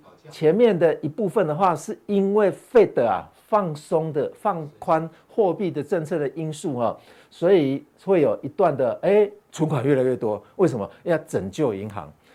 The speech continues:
再来有一段时间是一个非常平稳的，结果哎，哎，你有没有看到二零二二年十二月份之后的话，开始在往下跌？那往下跌的话，你会看到相对应的哦，货币市场基金啊，结果是往上升的。为什么？这边比较好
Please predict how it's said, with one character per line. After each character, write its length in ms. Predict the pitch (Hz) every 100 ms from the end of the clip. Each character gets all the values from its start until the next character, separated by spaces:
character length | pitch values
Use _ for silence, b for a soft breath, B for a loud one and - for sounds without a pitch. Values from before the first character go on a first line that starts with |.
| b b
再 140 | - 269
来 240 | 196 175
有 160 | - 151
一 60 | 185
段 180 | 247
时 160 | 202 170
间 240 | 185 185
是 180 | 180 202
一 40 | 160
个 120 | 156
非 120 | 160
常 140 | 147 139
平 200 | 120 139
稳 160 | 113
的， 160 | 85 80 -
结 220 | 165 214
果 220 | 208 143
哎， 180 | 131 135 b b _
哎， 220 | 151 208
你 80 | 180
有 40 |
没 60 | 160
有 60 | 165
看 180 | 196
到 80 | 180
二 160 | 180 190
零 180 | 151 170
二 180 | 170
二 60 | 165
年 180 | 143 113
十 200 | - 123
二 100 | 151
月 140 | 147
份 180 | 143 135
之 160 | - 131
后 200 | 151 120
的 80 |
话， 200 | 104 127 101
开 160 | - 135
始 160 | -
在 180 | 90 135
往 140 | 90 85
下 160 | 139
跌？ 220 | 110 71 - b b -
那 140 | 277
往 120 | 214
下 160 | 160 262
跌 180 | - 131
的 80 |
话， 200 | 139 214
你 80 | 143
会 100 | 175
看 160 | 202 208
到 140 | 208
相 360 | - - 247 233
对 200 | 254 233
应 120 | 208
的 120 | 170
哦， 180 | 147 143 B B B
货 140 | - 233
币 100 | 233
市 160 | 240
场 200 | 190 120
基 180 | 113 160
金 240 | 147 151
啊， 140 | 131 - b b _
结 180 | 170
果 200 | 208 185
是 140 | 156 214
往 200 | 143 101
上 180 | 101 175
升 200 | 139 123
的。 200 | 110 73 _ _
为 100 | - 240
什 120 | 135
么？ 180 | 104 b b b
这 140 | -
边 180 | 156 160
比 120 | 147
较 160 | - 151
好 160 | 110